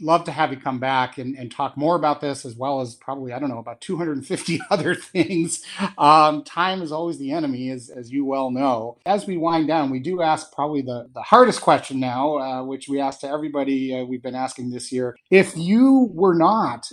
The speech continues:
an interventional radiologist, what would you be instead?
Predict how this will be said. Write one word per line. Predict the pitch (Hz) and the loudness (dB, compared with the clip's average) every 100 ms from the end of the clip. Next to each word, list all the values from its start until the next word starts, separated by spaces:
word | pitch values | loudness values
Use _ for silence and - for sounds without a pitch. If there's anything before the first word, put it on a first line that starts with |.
| 147 | -2
an | |
interventional | 147 143 139 135 143 135 | 0 0 0 -2 -4 -4
radiologist, | 127 135 151 117 98 - - - - | -2 2 0 0 -10 -12 -14 -16 -10
what | 139 220 | -4 -2
would | 196 190 | -2 -8
you | 156 160 | -6 -6
be | 135 147 123 104 | -4 -2 -2 -6
instead? | 104 107 - 127 101 | -12 -14 -14 -14 -14